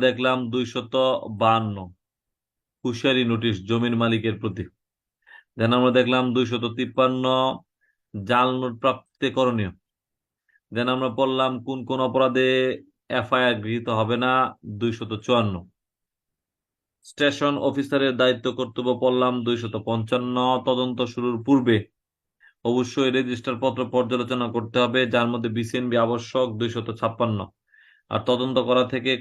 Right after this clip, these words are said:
কখন বিরত থাকতে পারি, কখন বিরত থাকা যায়, কোন কোন ক্ষেত্রে বিরত থাকতে পারি, যা আমরা পড়েছি,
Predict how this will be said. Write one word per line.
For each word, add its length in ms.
কখন 200
বিরত 200
থাকতে 240
পারি, 200
কখন 200
বিরত 260
থাকা 160
যায়, 240
কোন 200
কোন 160
ক্ষেত্রে 360
বিরত 180
থাকতে 220
পারি, 160
যা 140
আমরা 220
পড়েছি, 340